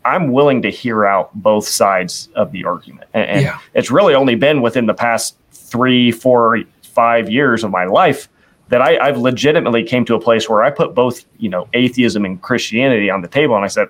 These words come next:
Speaker 1: "I can't, I can't keep going with,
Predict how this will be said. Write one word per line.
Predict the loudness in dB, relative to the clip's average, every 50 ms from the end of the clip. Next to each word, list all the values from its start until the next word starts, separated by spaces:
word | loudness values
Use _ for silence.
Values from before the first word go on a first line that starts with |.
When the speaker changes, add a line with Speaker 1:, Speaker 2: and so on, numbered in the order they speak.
| -2
Speaker 1:
"I | -2 -2 -2
can't, | -2 -2 -2 0 0 -2 -6 _ _ _ _ _ _ _ _ _ -20 _ _ _ _ _
I | -4 -2
can't | 0 0 0 0
keep | 0 -2 0 2
going | 2 2 4 4 2 0 -2 -4
with, | -4 -6 -6 -6 -10 -18